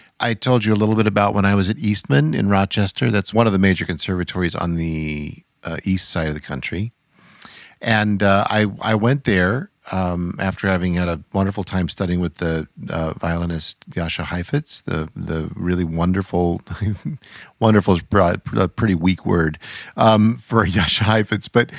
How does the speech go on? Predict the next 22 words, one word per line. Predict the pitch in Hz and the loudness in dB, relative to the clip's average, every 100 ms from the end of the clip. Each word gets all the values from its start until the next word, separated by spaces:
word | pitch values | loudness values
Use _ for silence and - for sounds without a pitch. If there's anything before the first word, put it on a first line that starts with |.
| - - - | -16 -18 -2
but | 131 | 2
I | 123 | 4
did | 113 131 123 | 6 4 4
study | - 131 120 | 2 2 4
with | 113 | 4
him | 110 | 4
in | 110 | 4
L | 104 107 | 4 4
A, | 110 | 2
and | 104 101 | 2 2
then, | 107 107 | 4 4
uh, | 101 98 95 95 - _ - | 4 4 2 -2 -12 _ -2
then | 117 | 2
I | |
went | 117 120 107 | 4 4 4
back | 113 107 - _ - | 2 2 -4 _ -8
to | 113 | -6
pursue | - 92 110 | -4 -6 -2
my | 101 90 | 0 0
studies | - 98 92 | -2 -4 -2
at | 95 - | -4 -4
Eastman, | 110 95 - 95 87 87 | -4 -4 -2 -2 -2 -4